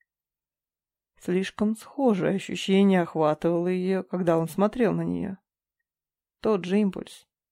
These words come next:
та же энергетика. Как он здесь оказался и почему, заметив ее в толпе, не ушел, не побоялся, что их снова увидят вместе?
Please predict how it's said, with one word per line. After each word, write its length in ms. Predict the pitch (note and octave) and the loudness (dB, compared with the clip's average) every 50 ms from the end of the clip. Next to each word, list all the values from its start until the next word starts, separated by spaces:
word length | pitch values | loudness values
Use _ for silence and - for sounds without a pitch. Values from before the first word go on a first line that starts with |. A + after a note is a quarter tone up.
| _ _ _ _ _ _ _ _ | _ _ _ _ _ _ _ _
та 200 | - F3+ F#3 F#3 | 2 4 6 6
же 120 | E3+ F3 E3 | 4 4 2
энергетика. 760 | E3+ F3+ F#3+ G3 G3 G#3 G#3 F#3 - - - - - F#3 - _ _ _ _ _ _ _ _ _ _ _ _ _ _ _ _ _ _ _ _ _ _ _ _ _ | 2 2 2 2 2 2 0 0 0 -4 -12 -12 -12 -12 -14 _ _ _ _ _ _ _ _ _ _ _ _ _ _ _ _ _ _ _ _ _ _ _ _ _
Как 220 | - - G3+ - D4 | -6 -6 -2 2 4
он 100 | C#4+ C4 | 4 4
здесь 260 | A#3+ C4+ C4+ C4+ - | 2 0 -2 -2 -2
оказался 640 | C4 - D4+ D4+ C#4 C4+ A3+ E3 D3+ - - - E3+ | 0 4 4 4 6 8 6 6 6 4 2 0 2
и 40 | |
почему, 380 | E3 - F#3+ - - G#3 G#3 G3 | 2 2 0 2 4 6 6 6
заметив 500 | F3+ G3+ G3 G3+ G3+ G3 - F#3 - - | 8 8 8 8 6 4 2 -2 -4 0
ее 160 | F3 F3+ F3 | 2 2 2
в 60 | - | 2
толпе, 420 | - - F3+ F3+ F3+ - G#3 G3 G3+ | 2 4 4 4 4 2 2 4 6
не 140 | G#3 G#3+ F#3+ | 6 6 6
ушел, 420 | E3 E3 - - F3 E3+ E3+ F#3 | 4 0 -2 0 4 4 6 8
не 160 | G3 G3+ G3 | 8 6 6
побоялся, 640 | F#3+ G3 F3+ F3 F3 E3 F3+ E3 D#3 D#3+ - - F#3+ | 6 4 4 6 6 6 4 4 2 0 0 -4 -8
что 220 | - - - F3 | -6 -4 -2 0
их 160 | E3+ E3+ - - | 0 0 -2 -4
снова 340 | - - F#3 E3+ E3 D#3+ | -2 2 4 4 4 4
увидят 420 | F#3 G3+ G3+ F3+ F3+ E3+ G3 G3 - | 2 0 0 0 -2 -4 -4 0 4
вместе? 580 | B3+ C4+ C4 F#3+ E3 - - - - G3 F#3+ | 4 6 6 4 2 -2 -8 -10 -10 -10 -10